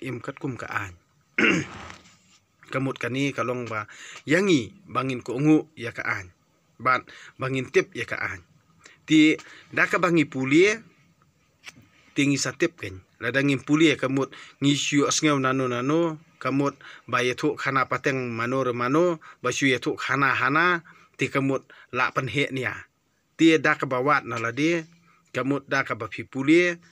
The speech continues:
kamut katakan pen i, ya kata ka jing tip jong phi, bat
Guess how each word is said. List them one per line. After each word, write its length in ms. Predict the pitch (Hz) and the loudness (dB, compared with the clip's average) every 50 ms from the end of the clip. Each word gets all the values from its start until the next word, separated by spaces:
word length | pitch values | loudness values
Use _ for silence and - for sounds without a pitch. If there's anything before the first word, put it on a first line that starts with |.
| _ _ _ _ | _ _ _ _
kamut 300 | - 120 127 131 131 - | -6 -6 -4 -4 -8 -8
katakan 640 | - 117 - 131 131 131 123 - 117 107 113 101 | -10 -8 -2 0 0 0 0 -2 -6 -6 -6 -10
pen 240 | - - 117 120 - - | -12 -10 -10 -10 -10 -10
i, 300 | 180 180 190 196 185 170 - - - _ _ | -8 -8 -6 -8 -10 -12 -14 -20 -20 _ _
ya 200 | - 127 131 123 | -4 -4 -4 -4
kata 240 | - 123 - 123 113 | -4 -8 -6 -6 -6
ka 100 | - 113 104 | -6 -8 -12
jing 160 | 107 113 107 | -10 -14 -14
tip 320 | - - 160 165 - _ - | -2 0 0 0 0 _ -8
jong 160 | 147 143 135 | -8 -6 -6
phi, 340 | - - 170 180 180 170 170 - - - - - _ - | -4 -4 -2 -2 -4 -6 -8 -12 -20 -20 -20 -20 _ -6
bat 280 | 113 123 123 120 - | -2 0 0 0 -2